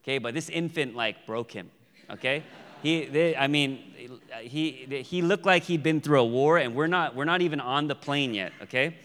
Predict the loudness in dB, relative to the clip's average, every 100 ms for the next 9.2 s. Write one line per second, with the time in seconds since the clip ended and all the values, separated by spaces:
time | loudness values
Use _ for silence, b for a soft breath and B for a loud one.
0 | B B B B -2 0 4 8 8 6
1 | 2 4 4 4 0 -2 0 2 2 0
2 | -4 -4 -2 2 2 2 -2 -8 -4 -4
3 | -2 -2 -2 -6 -16 -6 -4 -4 -4 -8
4 | -4 -2 0 0 0 -2 -10 -6 0 0
5 | 0 -6 -4 -4 -6 -2 -2 -2 -8 -10
6 | -8 -6 -4 -4 -6 -14 b b b b
7 | 0 0 0 0 2 2 0 6 6 8
8 | 4 2 -2 2 2 2 2 0 0 0
9 | 0